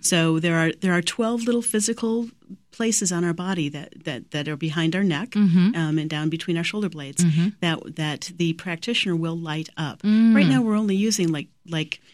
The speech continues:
Speaker 1: two strands of our D N A. So what, that's about five or ten percent of our D N A?
Speaker 2: Yeah. I, is that connected to, like, th-, where they say we only use about five to ten percent of our brain capacity?
Speaker 1: Yeah, it's, it's connected.
Speaker 2: Uh-huh.
Speaker 1: It's connected.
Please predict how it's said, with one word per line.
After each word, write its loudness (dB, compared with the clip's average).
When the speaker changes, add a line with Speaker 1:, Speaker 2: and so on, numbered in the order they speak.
Speaker 1:
two 0
strands 0
of -6
our -2
D -2
N 0
A. -6
So -6
what, -6
that's -8
about -12
five -4
or -6
ten -2
percent -6
of -10
our -6
D -4
N -2
A? -4
Speaker 2:
Yeah. 4
I, -2
is -2
that 0
connected 0
to, 0
like, 0
th-, -10
where 2
they 2
say 4
we 2
only 4
use 4
about -2
five 0
to -12
ten 2
percent 2
of -2
our 0
brain 0
capacity? 0
Speaker 1:
Yeah, 2
it's, -4
it's 4
connected. 6
Speaker 2:
Uh-huh. 4
Speaker 1:
It's 2
connected. -4